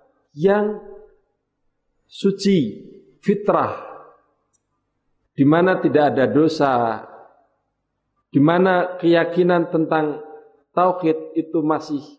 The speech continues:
melekat dan ada di dalam diri manusia." Karena ketika manusia di dalam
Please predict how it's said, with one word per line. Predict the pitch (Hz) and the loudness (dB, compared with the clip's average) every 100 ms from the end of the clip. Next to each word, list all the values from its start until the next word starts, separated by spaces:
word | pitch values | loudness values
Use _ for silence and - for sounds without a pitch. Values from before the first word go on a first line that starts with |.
| 135 | -4
melekat | 151 170 - 165 156 - | -2 -2 -2 -4 -4 -10
dan | - 139 - | -4 -4 -2
ada | 170 170 156 | -4 -2 -2
di | 135 | -2
dalam | 135 135 131 | -2 -2 -4
diri | 131 | -4
manusia." | 131 131 143 139 113 104 101 | -2 -4 -6 -8 -6 -6 -6
Karena | 135 160 208 - - - _ _ | -6 -4 -4 -6 -20 -20 _ _
ketika | 170 - 170 165 160 - - 151 | -6 -2 0 0 0 -4 -12 -4
manusia | 156 160 156 170 | -2 -2 -2 -4
di | 139 | -2
dalam | 143 143 143 139 - | -2 0 -2 -6 -12